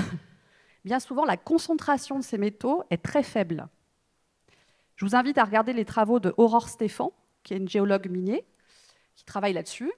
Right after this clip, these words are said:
Qui connaît Aurore Stéphan ? Donc on la cite à la fin, Systex. C'est son association. <coughs> Et elle dénonce les ravages de l'industrie minière. Elle explique à quel point, en fait, les produits toxiques sont nécessaires pour extraire ces métaux-là,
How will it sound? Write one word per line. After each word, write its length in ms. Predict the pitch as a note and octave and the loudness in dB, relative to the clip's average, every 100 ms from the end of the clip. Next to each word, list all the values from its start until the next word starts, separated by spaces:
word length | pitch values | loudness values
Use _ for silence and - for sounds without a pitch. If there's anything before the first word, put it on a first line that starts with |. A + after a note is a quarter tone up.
| _ | _
Qui 140 | - C#4+ | -14 -10
connaît 200 | C4+ B3+ | -6 -4
Aurore 220 | A3 A3 | -4 -8
Stéphan ? 420 | - G#3+ B3+ D#4 _ _ _ _ _ _ _ _ _ _ _ _ _ _ _ _ _ _ _ _ _ _ | -10 -10 -10 -10 _ _ _ _ _ _ _ _ _ _ _ _ _ _ _ _ _ _ _ _ _ _
Donc 160 | F#3+ F#3 | -4 2
on 60 | F#3+ | 4
la 100 | F#3 | 4
cite 220 | - A#3+ | 2 2
à 60 | |
la 120 | G3+ F#3 | 2 2
fin, 260 | A#3 D4+ - _ | 2 0 -2 _
Systex. 680 | - G#3 - A#3+ - - - _ _ _ _ _ _ _ _ - - - - - | -12 -10 -4 -4 -6 -14 -16 _ _ _ _ _ _ _ _ -20 -20 -20 -20 -8
C'est 140 | F#3+ | -2
son 140 | F#3 | 2
association. 540 | F3 F3+ - E3+ A#3 - _ F3+ | 2 2 -2 -2 -4 -10 _ -2
<coughs> 340 | - G#3+ - | 0 -4 -2
Et 60 | G#3 | 0
elle 160 | G#3 | 0
dénonce 520 | A3+ B3+ C#4+ E4+ - | 0 2 4 2 0
les 120 | G3+ F#3 | -2 2
ravages 400 | A3 A3 A#3+ A#3+ | 4 6 4 4
de 60 | |
l'industrie 360 | F#3+ F#3+ F#3+ G#3+ | 2 2 -2 0
minière. 500 | F3+ F3 G#3+ D#4 - _ - _ _ _ | 2 2 0 -4 -12 _ -20 _ _ _
Elle 180 | - F#3 | -2 0
explique 360 | G#3+ - C#4+ G#3+ | 0 -2 -6 -4
à 80 | F3 | -4
quel 260 | - G#3 | -4 -4
point, 360 | G3+ - A3 C#4 | -6 0 2 2
en 120 | F3 | 0
fait, 500 | - G#3 - - - | -2 -4 -4 -12 -10
les 140 | F3+ E3+ | -8 -6
produits 300 | - G3 G3+ | -4 -4 -2
toxiques 480 | B3+ A#3+ - B3 | -2 -2 -4 -8
sont 140 | - G3 | -4 -2
nécessaires 540 | F#3 F#3 - G3 G3+ | 0 -2 -2 -2 -2
pour 180 | - E3+ | -6 -8
extraire 320 | - - A#3 | -8 -6 -6
ces 120 | - | 0
métaux-là, 360 | F3+ E3+ D#3+ | 0 0 -2